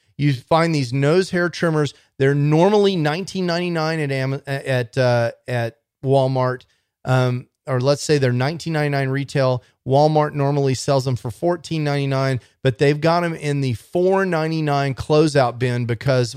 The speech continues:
for whatever reason, Walmart's decided they're not gonna carry 'em anymore. So there's, let's say there's twenty of these things on the shelf, twenty nose hair trimmers that normally full pop retail for these is twenty bucks. You can buy 'em for five bucks. So you can see where I'm going with this. You can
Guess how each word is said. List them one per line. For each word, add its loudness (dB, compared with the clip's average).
for -4
whatever 0
reason, -4
Walmart's -4
decided -4
they're -4
not -6
gonna -8
carry -6
'em -4
anymore. -6
So 2
there's, 2
let's -2
say 0
there's 0
twenty 0
of -4
these -2
things 0
on 0
the -4
shelf, -2
twenty -2
nose 0
hair 2
trimmers -2
that -8
normally -2
full 2
pop 0
retail 0
for -2
these -2
is -6
twenty -4
bucks. -2
You -2
can -2
buy 0
'em -2
for -4
five -6
bucks. -12
So -2
you 0
can -2
see -6
where 2
I'm 0
going 0
with -4
this. -4
You -4
can -4